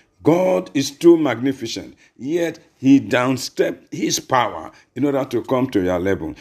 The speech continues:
In other words, you are so important in the sight of God that he can arrange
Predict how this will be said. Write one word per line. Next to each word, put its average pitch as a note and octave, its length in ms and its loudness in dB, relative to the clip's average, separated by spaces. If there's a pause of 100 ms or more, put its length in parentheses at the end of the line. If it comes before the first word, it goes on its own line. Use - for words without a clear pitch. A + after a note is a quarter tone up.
(180)
In C3+ 220 2
other E3 240 -2
words, G2+ 420 -6 (240)
you C#3+ 340 2
are C3 160 -6
so F3+ 340 2
important D3 840 -2
in A2 160 -6
the G#2 140 -4
sight C3 360 -4
of F2 200 -4
God F2 280 -4 (200)
that G#2+ 260 0
he C3 140 -2
can C3 260 0
arrange D#3 560 0